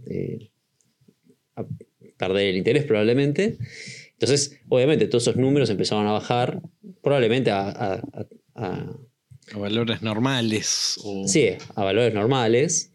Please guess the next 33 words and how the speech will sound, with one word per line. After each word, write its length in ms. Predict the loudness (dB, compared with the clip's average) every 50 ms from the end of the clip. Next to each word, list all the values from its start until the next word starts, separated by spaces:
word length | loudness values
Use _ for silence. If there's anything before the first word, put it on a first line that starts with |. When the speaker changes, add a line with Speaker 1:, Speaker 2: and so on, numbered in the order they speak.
| -6 -2
Speaker 1:
claramente. 640 | -2 0 2 2 2 2 2 2 2 2 2 0 0
La, 140 | -2 -2 -2
la 180 | -2 -4 -6 -6
cuarentena, 460 | -4 -4 -4 -2 0 0 0 2 2
digamos, 260 | 0 0 0 -2 -2 -2
ya 80 | -2
pasó 320 | 0 0 0 2 2 2 0 -2 -6 -12 -14 -14 -14 -12
<laughs> 320 | -10 -10 -10 -12 -10 _
y 180 | -6 -4 -4 -4
pasó 260 | -4 -2 -2 0 2
todo 240 | 2 2 2 2 0
a 40 | 0
valores 280 | 0 2 2 0 2
normales. 560 | 2 2 2 2 2 2 2 2 0 -2 -6 -12 _ _ -16 -14 -14 -14 -14 -4 _
Y 60 | 2
aparte 300 | 2 4 4 4 4 4
de 60 | 4 4
eso, 180 | 4 4 2 2
es 60 | 2 2
como, 220 | 2 2 4 4
bueno, 380 | 4 4 2 2 0 -4 -8 -14 _ _ _ _ _ _ _ _ _ _ _ _ _ _ _ _ -20 -20 -20
la, 280 | -16 -12 -10 -8 -6 -6
las 180 | -6 -6 -2 2
redes 200 | 2 4 4 2
sociales 460 | 2 0 0 2 2 2 2 2 2
en 80 | 0 -2
general 320 | 0 0 0 2 2 0 0
fueron 260 | 2 2 2 2 2
cambiando 480 | 2 2 2 4 4 4 4 4 2 2
en 60 | 2
todo 100 | 0 -2
este 160 | -2 -4 -4
tiempo 540 | 0 2 2 4 2 2 2 0 0 -2 -4